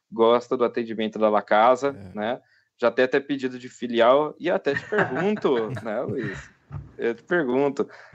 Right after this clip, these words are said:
Speaker 1: E aí, a fi-, eh, vai, vai crescer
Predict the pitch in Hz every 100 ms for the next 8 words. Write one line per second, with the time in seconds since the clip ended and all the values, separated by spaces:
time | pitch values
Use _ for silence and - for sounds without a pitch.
0 | - 135 139 131 120 113 - 139 117 110
1 | 123 127 127 120 110 120 120 123 113 -
2 | 117 113 104